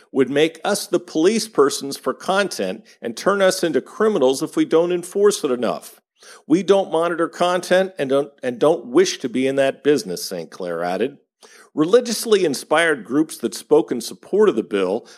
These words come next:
alleged that it would help address a supposed crisis of porn addiction. Although the Courier reported that another Republican representative, John Jacobson, said that just as the state regulates gambling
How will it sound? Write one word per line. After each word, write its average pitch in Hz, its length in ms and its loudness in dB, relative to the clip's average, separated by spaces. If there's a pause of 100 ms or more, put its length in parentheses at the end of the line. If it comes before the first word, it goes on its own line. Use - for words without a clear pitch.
alleged 180 440 0
that 156 140 4
it - 80 -6
would 104 160 -4
help 208 380 0
address 156 400 0
a 110 80 -2
supposed 170 640 -2
crisis 180 640 0
of 87 340 -6 (380)
porn 131 460 -2
addiction. 98 640 -6 (680)
Although 131 260 6
the 190 120 2
Courier 202 420 4
reported 170 600 2
that 123 120 2
another 139 400 2
Republican 165 640 0
representative, 139 800 0
John 147 460 -2
Jacobson, 135 640 -2
said 85 480 -6 (280)
that 120 140 -6
just 240 340 2
as 247 160 -6
the - 60 -12
state - 400 -2
regulates 180 640 -2
gambling 131 760 -2